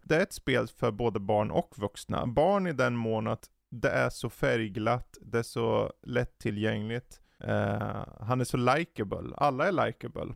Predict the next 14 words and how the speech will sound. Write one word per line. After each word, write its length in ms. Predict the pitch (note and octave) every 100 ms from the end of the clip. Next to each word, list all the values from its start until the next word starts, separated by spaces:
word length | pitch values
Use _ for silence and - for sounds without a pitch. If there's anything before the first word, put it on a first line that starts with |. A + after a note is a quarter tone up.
| -
Till 120 | -
och 60 | C#3+
med 120 | D#3
bad 280 | B2+ D3 G3+
guysen 340 | B2 A2+ - G#2+
är 160 | G#2
likable. 360 | G#2+ - A2 - - _ _ - -
Eh, 280 | B2+ B2+ C3 - -
men 200 | D3+ D3
som 200 | - D3+
vuxen 520 | D#3+ - - - G#3+
så 140 | - E3
har 220 | C#3+ C3+
det 180 | B2